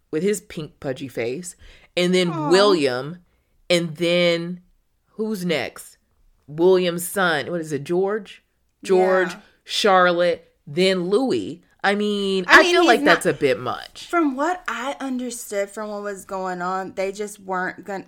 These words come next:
Speaker 2: like, they just didn't wanna live under the standards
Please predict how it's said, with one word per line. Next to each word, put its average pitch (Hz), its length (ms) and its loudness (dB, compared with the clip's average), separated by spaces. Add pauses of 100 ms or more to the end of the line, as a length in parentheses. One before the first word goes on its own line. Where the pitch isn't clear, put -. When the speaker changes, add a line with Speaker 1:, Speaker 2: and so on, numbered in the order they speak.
(120)
Speaker 2:
like, 190 220 -6
they 208 140 -4
just 190 260 -14
didn't 190 320 -4
wanna 190 320 -6
live 175 420 -8 (100)
under 175 440 -4
the 175 140 -12
standards 165 880 -10